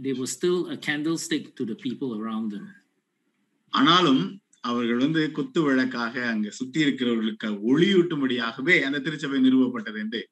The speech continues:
Speaker 2: அதுல சொல்லப்படுகிறது.
Speaker 1: So the local church is important, all right? And it's important for us to remember that because we all need to come back to the local church.
Speaker 2: So,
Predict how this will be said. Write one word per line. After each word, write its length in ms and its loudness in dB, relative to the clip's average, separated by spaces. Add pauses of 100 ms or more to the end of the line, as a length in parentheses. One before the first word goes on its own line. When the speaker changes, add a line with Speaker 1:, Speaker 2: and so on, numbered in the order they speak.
(160)
Speaker 2:
அதுல 220 -4
சொல்லப்படுகிறது. 540 -8 (1600)
Speaker 1:
So 160 -4
the 60 2
local 360 4
church 340 4
is 120 0
important, 720 -6 (540)
all 100 -10
right? 300 0
And 160 -4
it's 160 -4
important 520 0
for 280 0
us 220 -6
to 300 -6 (300)
remember 480 0
that 340 2
because 400 -2 (520)
we 140 -2
all 280 0
need 200 4
to 280 -8
come 100 -4
back 240 -6 (240)
to 160 -4
the 60 -2
local 440 -4
church. 380 -14 (720)
Speaker 2:
So, 300 -2